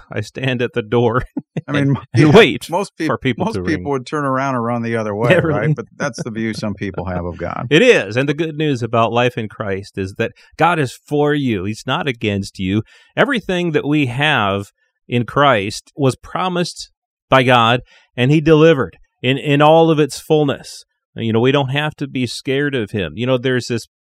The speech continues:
Speaker 1: huge difference between the old covenant and the new covenant, in which in the old covenant, it was up to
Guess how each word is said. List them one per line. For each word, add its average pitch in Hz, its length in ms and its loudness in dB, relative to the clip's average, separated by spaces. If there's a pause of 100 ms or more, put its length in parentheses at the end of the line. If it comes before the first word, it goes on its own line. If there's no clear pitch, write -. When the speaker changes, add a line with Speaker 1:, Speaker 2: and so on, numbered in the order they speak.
(160)
Speaker 1:
huge - 1160 -2
difference 143 540 0
between 135 400 -8
the 123 180 -4
old 160 280 -2
covenant 120 600 -4
and 117 200 -4
the 117 80 -2
new 156 240 -2
covenant, 90 600 -6 (460)
in 120 200 -2
which 135 360 -2
in 135 180 -4
the 131 140 -4
old 147 320 -6
covenant, 139 580 0
it 120 60 -2
was 120 260 2
up 170 300 0
to 131 480 0